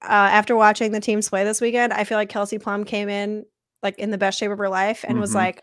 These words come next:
Speaker 1: "I'm ready.
Speaker 2: Mm-hmm.
Speaker 1: Like, I will run up and down this court. I will lap you a hundred times. Like,
Speaker 2: Yep.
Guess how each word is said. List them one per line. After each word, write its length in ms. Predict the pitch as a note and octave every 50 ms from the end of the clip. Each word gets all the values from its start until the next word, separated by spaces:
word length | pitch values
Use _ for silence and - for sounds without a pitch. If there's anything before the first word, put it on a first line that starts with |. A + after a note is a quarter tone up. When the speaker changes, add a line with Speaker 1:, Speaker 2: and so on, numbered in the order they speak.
| - -
Speaker 1:
"I'm 300 | - G3 G#3 G#3+ A3 G#3+
ready. 420 | G#3 G3 F#3+ F#3+ F3 - - - _ _ _ _ _ -
Speaker 2:
Mm-hmm. 260 | - A2 - - - A2+
Speaker 1:
Like, 160 | G#2+ - - -
I 140 | G#3 G#3+
will 160 | G#3+ G#3+ G#3+ G#3
run 160 | G#3 G3+ G3
up 140 | G3 G3 G#3
and 80 | G#3
down 140 | G#3 G3 F#3
this 140 | F#3+ F#3+ -
court. 360 | - G#3 G3+ F#3+ F#3 F3+ - _ _ _ _ _ _ _ _ -
I 80 | G3+
will 160 | G3 G3+ G3 F#3+
lap 240 | F#3+ F#3+ F#3 F#3+
you 100 | - G3 F#3+
a 40 | F3+
hundred 300 | - G3+ F3 F3 F#3 -
times. 480 | - D#3+ D3+ D3 A2+ - G3+ G#3 - D#3
Like, 140 | - - -
Speaker 2:
Yep. 120 | A#2 -